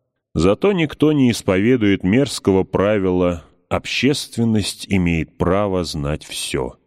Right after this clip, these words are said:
В системе это правило признавали. Не желая, чтобы его семья жила в вечном окружении репортёров, Сол перешёл в наступление.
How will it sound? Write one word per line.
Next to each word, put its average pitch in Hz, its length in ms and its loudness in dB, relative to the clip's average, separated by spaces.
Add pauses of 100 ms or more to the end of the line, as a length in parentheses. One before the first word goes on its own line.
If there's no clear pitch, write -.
(880)
В - 80 -10
системе 196 680 2
это 139 200 0
правило 104 460 0
признавали. 78 800 -2 (680)
Не 92 140 4
желая, 101 380 2
чтобы 87 320 0
его 92 160 2
семья 92 440 0
жила 87 300 0
в 82 140 -4
вечном 85 500 -2
окружении 82 580 0
репортёров, 87 800 -2 (540)
Сол 185 340 2
перешёл 151 540 2
в 131 60 4
наступление. 104 960 0